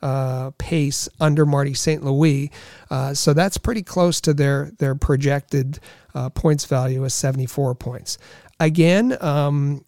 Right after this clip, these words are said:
you know, we've heard, uh, a number of players. We heard, uh, Jeff Gorton say, uh, "We hope to surprise people. We, we look to surprise people." What that means, uh, we don't know. Um, but, um, this is what the Athletics,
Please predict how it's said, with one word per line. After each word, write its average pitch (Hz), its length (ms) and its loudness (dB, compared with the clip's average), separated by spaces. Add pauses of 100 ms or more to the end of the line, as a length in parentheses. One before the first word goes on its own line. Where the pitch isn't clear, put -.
you 151 140 2
know, 156 260 0 (180)
we've 151 280 2
heard, 175 560 0
uh, 147 320 -4 (100)
a 139 80 -4
number 127 240 -4
of 113 140 -12
players. 214 500 0 (320)
We 135 140 0
heard, 135 560 -2
uh, 135 640 -4
Jeff 139 260 -2
Gorton 185 320 2
say, 160 480 2 (340)
uh, 143 260 0
"We 151 220 6
hope 170 260 2
to 143 120 -2
surprise 135 560 0
people. 135 380 -6
We, 170 180 6 (200)
we 151 240 2
look 151 220 0
to 143 100 -4
surprise 131 520 0
people." 143 280 2
What 175 200 4
that 165 180 2
means, 160 640 2 (100)
uh, 135 340 0
we 143 140 2
don't 151 280 2
know. 151 380 6 (440)
Um, 131 880 -4
but, 135 300 -4 (100)
um, 135 400 -4
this 185 320 4
is 180 160 -2
what 156 180 2
the 147 120 2
Athletics, 147 560 -2